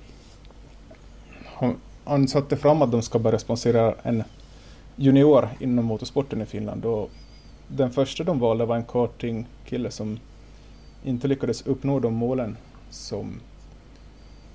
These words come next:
de hade satt för honom. Jag tror han var med två, tre år. Men sen fick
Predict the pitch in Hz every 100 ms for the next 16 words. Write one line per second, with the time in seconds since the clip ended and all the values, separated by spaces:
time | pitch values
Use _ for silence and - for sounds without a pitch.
0 | - - 127 120 120 123 127 - 110 107
1 | 98 110 - - - - - - - 123
2 | 127 120 117 120 - - - 113 110 120
3 | 110 123 107 95 - - - - - 120
4 | 123 135 143